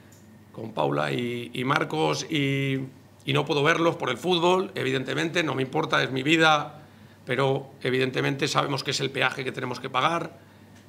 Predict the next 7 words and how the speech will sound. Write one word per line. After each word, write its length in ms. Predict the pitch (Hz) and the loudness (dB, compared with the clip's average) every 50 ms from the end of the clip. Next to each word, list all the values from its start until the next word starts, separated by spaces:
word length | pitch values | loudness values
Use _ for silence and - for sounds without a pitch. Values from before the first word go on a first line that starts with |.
| - - - - - - - - | -20 -20 -20 -20 -20 -20 -12 -6
y, 580 | 135 123 117 117 120 117 117 113 110 107 107 110 | -4 -4 -2 -2 -2 -2 -2 -4 -6 -6 -8 -8
y 80 | - - | -8 -6
bueno, 260 | 117 123 127 123 123 | -6 -4 -4 -2 0
ellos 240 | 139 139 147 147 127 | 0 2 2 0 0
me 80 | 135 135 | 0 -2
aguantan 480 | 131 131 139 147 151 139 143 143 135 | 0 2 2 2 2 2 0 0 0
constantemente 1000 | 135 131 131 - - 147 143 - 156 139 156 160 151 139 175 165 170 170 175 - | 0 -4 -4 -2 -2 -2 0 2 0 2 2 0 2 4 4 4 4 4 0 -6